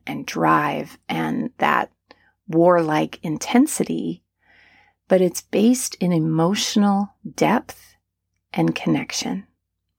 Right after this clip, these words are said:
So the heroine's journey might be something along the lines of person perceives a threat, person tells someone about it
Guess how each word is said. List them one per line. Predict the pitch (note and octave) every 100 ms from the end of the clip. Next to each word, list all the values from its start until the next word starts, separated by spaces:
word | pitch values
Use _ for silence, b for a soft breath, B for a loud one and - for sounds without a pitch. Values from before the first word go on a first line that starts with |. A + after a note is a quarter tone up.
| b b b b b -
So | - F#3+ F3 E3+
the | -
heroine's | - B3 D#4 A3 D#3+ D3+
journey | - D#3+ D#3+ D#3
might | D#3 D#3 E3 -
be | E3
something | - E3 D#3+ E3
along | E3 D#3+ D#3+ D#3
the |
lines | D3+ D3 D3+ D3+ -
of | D#3 D3+ - - - _ _ _ _ _ _ _ _ _ _
person | - G3 F#3+ - G3 F#3+
perceives | F#3+ F3+ E3+ - F3 E3+ F#3
a | -
threat, | - D#3+ F3+ C#4+ - - - _ _ _ _ _ _ _ _ _ _ _ _ _ _ _ _
person | - G3+ F#3 - F#3 E3+
tells | E3 - E3 F3 F#3+
someone | - A#3 A#3+ C4
about | C4+ C#4+ D4+
it | D#4 D#4+